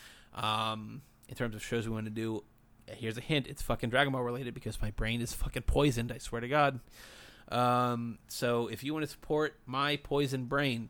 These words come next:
please do so on patreon dot com slash P N B. Uh,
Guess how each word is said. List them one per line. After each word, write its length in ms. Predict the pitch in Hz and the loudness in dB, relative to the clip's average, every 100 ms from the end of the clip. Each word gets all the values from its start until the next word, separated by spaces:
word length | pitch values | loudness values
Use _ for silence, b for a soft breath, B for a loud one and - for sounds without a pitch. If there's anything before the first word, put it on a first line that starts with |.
| - | -6
please 240 | - 160 | 2 2
do 160 | - 156 | 2 -2
so 220 | - 123 | 2 2
on 160 | 120 120 | 2 2
patreon 400 | - 135 135 120 | 2 2 0 -2
dot 160 | 123 | -2
com 180 | 127 123 | -4 -4
slash 340 | - 117 123 - | -4 -6 -6 -8
P 300 | - 135 147 | -8 -6 -8
N 320 | - 120 131 117 | -6 -6 -6 -10
B. 380 | - 151 139 - - - b b b b b b - | -12 -10 -12 -16 -20 -20 b b b b b b -16
Uh, 260 | 107 107 | -14 -12